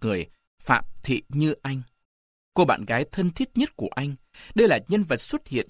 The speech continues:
nhiều nhất, được tác giả viết bằng một tình cảm đặc biệt và thường được coi như cái cớ, như nguồn cảm hứng bất tận để anh bộc bạch mọi buồn vui. Trong cuốn sách này, chúng tôi giữ nguyên tắc, tôn trọng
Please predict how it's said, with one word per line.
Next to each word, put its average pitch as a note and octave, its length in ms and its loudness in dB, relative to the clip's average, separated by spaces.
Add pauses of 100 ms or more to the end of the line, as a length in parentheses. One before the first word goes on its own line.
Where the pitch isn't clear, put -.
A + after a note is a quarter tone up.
nhiều A#2 220 0 (100)
nhất, A#3+ 200 2 (360)
được A3+ 160 2
tác D4+ 120 0
giả A#2 240 0
viết C4 160 -6
bằng A#2 240 -2
một F#2+ 160 -12
tình A#2+ 180 0
cảm G#2+ 180 -2 (100)
đặc B2 220 2
biệt A#2+ 200 0 (360)
và D#3 100 6
thường D3+ 220 -2
được C3+ 180 -2
coi G#3+ 160 2
như G#3+ 120 2
cái C4 200 -4 (160)
cớ, E3 260 0 (400)
như A3 160 4
nguồn B2+ 160 2 (120)
cảm A#2 240 2
hứng C3+ 220 -4
bất D4 140 0 (100)
tận G#2 200 0 (240)
để D3+ 120 0
anh A3+ 200 2
bộc D3 180 0 (100)
bạch A2+ 160 0 (180)
mọi A#2 220 2
buồn A#2 240 0 (100)
vui. C#3 240 -2 (1120)
Trong B2 320 4
cuốn C3 160 -4
sách - 220 -8
này, F#2 260 -4 (340)
chúng F3 120 2
tôi D#3 240 -2
giữ D#3+ 260 -2
nguyên D#3 180 -2
tắc, G#3+ 240 -8 (460)
tôn G3+ 200 4
trọng B2 260 -2